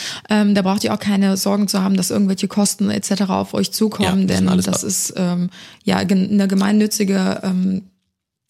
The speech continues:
Speaker 2: Telefonnummer, auch
Speaker 1: Ge-,
Speaker 2: null acht tausend,
Speaker 1: genau.
Speaker 2: keine Sorge, das ist alles, äh, das ist alles kostenlos. Beide Nummern, äh, äh, f-, natürlich vollkommen kostenlos, keine,
Speaker 1: Genau,
Speaker 2: keine
Speaker 1: und auch
Speaker 2: Kosten.
Speaker 1: bei generellen Übergriffen, also jetzt nicht nur bei, bei Stalking, sondern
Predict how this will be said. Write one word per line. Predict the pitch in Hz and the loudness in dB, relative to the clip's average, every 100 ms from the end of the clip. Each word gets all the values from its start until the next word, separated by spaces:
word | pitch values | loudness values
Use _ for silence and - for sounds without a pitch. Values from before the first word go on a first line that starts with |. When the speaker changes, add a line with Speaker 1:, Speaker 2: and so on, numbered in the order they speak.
| - - | -18 -2
Speaker 2:
Telefonnummer, | 110 101 101 92 90 - | 0 2 2 2 0 -4
auch | 90 | -4
Speaker 1:
Ge-, | 92 | 0
Speaker 2:
null | 101 87 | 2 2
acht | 85 | -2
tausend, | - 95 92 | -2 0 0
Speaker 1:
genau. | 92 | -2
Speaker 2:
keine | 98 87 | -2 0
Sorge, | 87 90 87 | 2 0 0
das | 82 87 | -2 -6
ist | - | -4
alles, | 82 82 - | -2 -2 -2
äh, | 85 85 | -2 -2
das | 85 - | -2 -4
ist | 90 | -4
alles | - 90 | -4 -6
kostenlos. | - 92 - 90 87 - - - - _ | -4 -6 -4 -2 -2 -4 -12 -16 -18 _
Beide | 82 82 | -2 -2
Nummern, | 80 78 78 | -2 -2 -2
äh, | - 80 78 - - | -4 -6 -6 -8 -8
äh, | 82 | -10
f-, | - - | -12 -8
natürlich | - - 82 - | -6 -4 -6 -6
vollkommen | - - - | -8 -6 -8
kostenlos, | - - - 78 85 | -8 -8 -4 -4 -4
keine, | - 80 82 87 - - - - | -6 -6 -6 -10 -16 -20 -20 -8
Speaker 1:
Genau, | 196 190 | -2 0
Speaker 2:
keine | 190 | 2
Speaker 1:
und | |
auch | 202 | 0
Speaker 2:
Kosten. | 196 214 | 0 0
Speaker 1:
bei | 196 | 0
generellen | 196 202 190 190 190 | 2 2 2 0 0
Übergriffen, | 196 190 180 190 208 | 0 0 0 -2 0
also | 190 180 | 0 0
jetzt | 175 | 0
nicht | 196 185 | 0 0
nur | 196 | 0
bei, | 180 180 190 190 | 0 -2 -4 -2
bei | 180 | 0
Stalking, | 180 - 196 196 190 180 | 0 2 0 2 0 0
sondern | 175 175 170 | 0 -2 -4